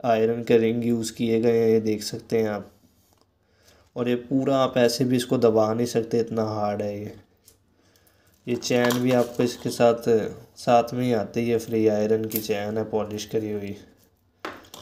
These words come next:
है ना। तो जो मेरे हिंदू भाई इसको देख रहे हैं वीडियो को, है ना, अपनी बहनों को उल्टी सीधी चीज़ें, झुमके वगैरह गिफ्ट करते हो, उसकी जगह ऐसे सेल्फ डिफेंस के वेपन्स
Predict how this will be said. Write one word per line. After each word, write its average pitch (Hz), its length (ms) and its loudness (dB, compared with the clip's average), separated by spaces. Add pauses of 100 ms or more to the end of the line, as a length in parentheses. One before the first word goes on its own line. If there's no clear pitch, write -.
(180)
है 110 160 -8
ना। 113 100 -2 (1500)
तो 113 100 -6
जो 117 200 4 (540)
मेरे 110 340 8
हिंदू 110 420 0
भाई 107 360 0
इसको 110 320 0
देख 104 320 -2
रहे 123 100 2
हैं 117 140 2
वीडियो 104 400 -4
को, 101 200 -10 (360)
है 107 100 -10
ना, 113 180 -8 (880)
अपनी 113 280 -6
बहनों 107 440 -2
को 117 180 2
उल्टी 113 280 0
सीधी 113 280 -4
चीज़ें, 110 560 0
झुमके 110 400 0
वगैरह 107 380 2
गिफ्ट 107 300 -6
करते 110 340 -2
हो, 113 100 2
उसकी 110 280 -6
जगह 110 240 2
ऐसे 107 440 -2
सेल्फ 110 380 -2
डिफेंस 107 420 -2
के 113 140 0
वेपन्स 110 520 -4